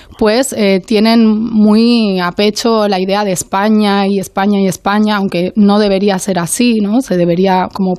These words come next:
poder tener una identidad española exenta de, de ciertas, eh,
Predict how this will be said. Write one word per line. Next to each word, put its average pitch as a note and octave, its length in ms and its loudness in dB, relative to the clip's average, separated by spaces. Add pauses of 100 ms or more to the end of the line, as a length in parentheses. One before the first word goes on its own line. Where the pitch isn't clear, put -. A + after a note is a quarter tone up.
(200)
poder G3+ 240 0
tener G#3+ 140 -2
una G3+ 100 2
identidad G3 340 0
española G3 800 -2 (360)
exenta G3+ 600 -2
de, F#3+ 200 -6
de F#3+ 160 -4
ciertas, F#3+ 800 -2
eh, F#3 200 -6